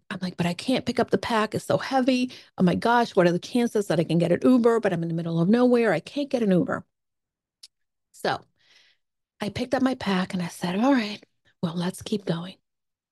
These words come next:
And I started to walk, and everything was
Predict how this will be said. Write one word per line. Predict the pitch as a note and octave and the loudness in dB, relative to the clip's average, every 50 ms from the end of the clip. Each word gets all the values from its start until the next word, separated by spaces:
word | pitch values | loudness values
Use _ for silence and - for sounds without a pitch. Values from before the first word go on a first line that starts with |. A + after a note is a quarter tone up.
| _ _ _ _ _ _ - | _ _ _ _ _ _ -4
And | G3 F#3+ F#3 F3+ F3+ F3+ F3+ | -2 0 0 2 2 4 2
I | E3+ | 2
started | E3+ - - D#3 E3 F3 F#3+ - | 0 0 0 2 2 2 0 2
to | - G#3+ | 2 2
walk, | G3+ F3+ D#3+ D3 - D#3+ - - - - _ _ _ _ _ _ _ _ _ - | 2 4 2 2 0 0 -2 -8 -18 -20 _ _ _ _ _ _ _ _ _ -4
and | F#3+ F#3+ - - _ - | -2 -2 -2 -4 _ -4
everything | - G3+ G3 F#3+ G3 G3 F3+ F3 - - C#3 D#3 | 0 2 2 4 4 4 4 4 2 -2 -2 -2
was | D#3+ D#3 E3 | -2 -2 -4